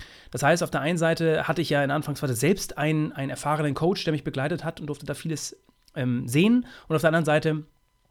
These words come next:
ähm, hab ich selbst natürlich in meiner Führungstätigkeit, aber auch gerade mit jungen, ambitionierten Ingenieuren, also Studenten, Studentinnen,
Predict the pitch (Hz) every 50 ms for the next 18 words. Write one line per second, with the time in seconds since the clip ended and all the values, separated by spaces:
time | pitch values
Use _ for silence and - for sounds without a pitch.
0 | - - - - - 147 123 123 127 131 123 - - - 196 - - 151 160 185
1 | 185 - 147 131 147 139 135 123 120 117 117 110 - - 208 226 226 - - 170
2 | 160 160 143 - - 147 147 139 - - - - - - - - - - 131 131
3 | 147 151 165 156 - 147 143 139 - - 143 135 139 143 143 131 127 123 123 139
4 | 185 202 208 202 202 196 190 190 - 156 165 170 170 - 165 175 185 185 175 165
5 | 143 151 139 147 156 165 165 160 165 127 127 123 117 - 185 170 180 170 180 -
6 | 170 160 - - - 151 151 147 143 - 170 170 165 165 165 165 160